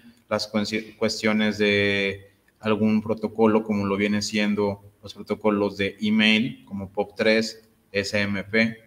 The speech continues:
Eh, también pueden hacerlo para H T T P, para el protocolo web o para F T P. Entonces, esta es como una gran suite para la parte de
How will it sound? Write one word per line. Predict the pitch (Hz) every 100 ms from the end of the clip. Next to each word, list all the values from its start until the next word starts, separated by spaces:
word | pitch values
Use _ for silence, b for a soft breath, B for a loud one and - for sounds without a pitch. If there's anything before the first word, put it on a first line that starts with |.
| _ _ _ _ _ _ _
Eh, | - 104 104
también | 104 107 107
pueden | 110 107 107 107 104 101 95 - -
hacerlo | 107 104 113 107 110
para | 110 101 98 - -
H | 107 117 110
T |
T | 113
P, | 113 120 185
para | - 104
el | 101
protocolo | - 104 110 110
web | 107 113 127 127
o | 110 104
para | 101 101 101
F | 101 101
T | 101
P. | 95 95 90 _ _ _ _ _ _ _
Entonces, | 107 104 117 127 127
esta | 117
es | 120
como | 120 113
una | 113 113
gran | 110 110 107
suite | 113 113 113
para | 107 104
la | 98
parte | 104 101 107
de | 104 101 98 95 90 -